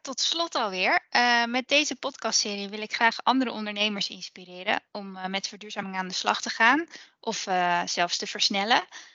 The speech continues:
Welk advies heb jij zelf gekregen bij het verduurzamen van je bedrijven?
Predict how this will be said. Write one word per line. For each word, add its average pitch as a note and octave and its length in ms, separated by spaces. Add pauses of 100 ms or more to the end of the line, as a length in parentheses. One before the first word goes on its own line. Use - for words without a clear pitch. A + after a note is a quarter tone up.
(240)
Welk C4 280
advies C4 320
heb B3 160
jij A3+ 180
zelf A3 280
gekregen F#3+ 520
bij F#3 120
het F#3+ 120
verduurzamen G3 560
van G3 180
je F#3+ 60
bedrijven? G3 640